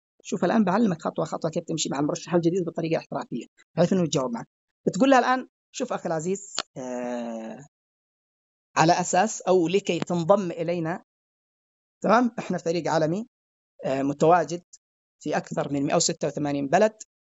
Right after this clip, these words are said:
آه، على أساس إنه تنضم إلينا وتعمل معنا، عندي لك مجموعة من الأسئلة.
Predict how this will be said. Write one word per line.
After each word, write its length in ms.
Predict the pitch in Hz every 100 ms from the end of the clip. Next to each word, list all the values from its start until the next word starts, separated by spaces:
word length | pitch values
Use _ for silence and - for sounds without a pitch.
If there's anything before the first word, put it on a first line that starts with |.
| _ _ -
آه، 180 | 135 131
على 240 | 110 165
أساس 440 | - 185 214 180 160
إنه 160 | 151
تنضم 500 | 147 175 165 190 165
إلينا 560 | 143 160 180 170 185 - _ _ _ 175
وتعمل 560 | 175 233 190 175 170
معنا، 380 | 196 190 190 220 _ _ _ _ _ 127
عندي 240 | 202 190
لك 160 | 220 185
مجموعة 340 | 156 170 165
من 80 | 160
الأسئلة. 480 | 156 170 - 226